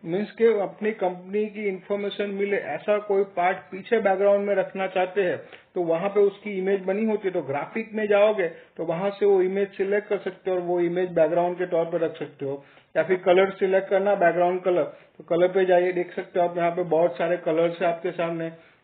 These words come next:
उसमें scrolling करने पे भी बहुत सारे color मिल जाएंगे, तो उसमें से कोई भी color select कीजिए, then okay कीजिए। जैसे आप ओके करोगे तो वहां पे वो जो color है वो change हो जाएगा, background color आपको जो पसंद है वो color वहां पे selected color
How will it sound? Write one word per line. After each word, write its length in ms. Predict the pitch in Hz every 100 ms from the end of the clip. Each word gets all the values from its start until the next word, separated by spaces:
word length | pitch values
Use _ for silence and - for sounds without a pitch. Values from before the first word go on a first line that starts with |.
| _
उसमें 220 | 151 165
scrolling 420 | 160 - 160 170 175
करने 220 | 170 170
पे 80 | 170
भी 120 | 175
बहुत 240 | 165 170
सारे 140 | 175 170
color 220 | 170 170
मिल 180 | 170 170
जाएंगे, 420 | 165 165 160 160 160 - _ -
तो 80 | 190
उसमें 300 | 190 220 208
से 100 | 226
कोई 220 | 226 214
भी 160 | 208 233
color 280 | 214 214 220
select 420 | 220 220 226 220
कीजिए, 300 | 214 180 185
then 260 | 185 196 - 214
okay 300 | 202 214 190
कीजिए। 440 | 165 123 110 131 - _ _ _ _ _ _ _ _ _ _ _
जैसे 260 | 165 180 214
आप 160 | 214 208
ओके 260 | 208 220
करोगे 420 | 214 220 214 196 196 -
तो 80 |
वहां 280 | 170 175 196
पे 100 | 196
वो 220 | 190 190
जो 120 | 190 190 190
color 240 | 180 196
है 100 | 190
वो 160 | 185 180
change 300 | - 202 208
हो 80 | 190
जाएगा, 260 | 185 170
background 480 | 165 160 165 175 175
color 160 | 175 170
आपको 360 | 160 156 185 180
जो 80 | 175
पसंद 280 | 175 170 185
है 60 | 170
वो 100 | 165 -
color 160 | 151
वहां 220 | 165 151 151
पे 100 | 156
selected 480 | 160 151 156 160 156
color 320 | 139 147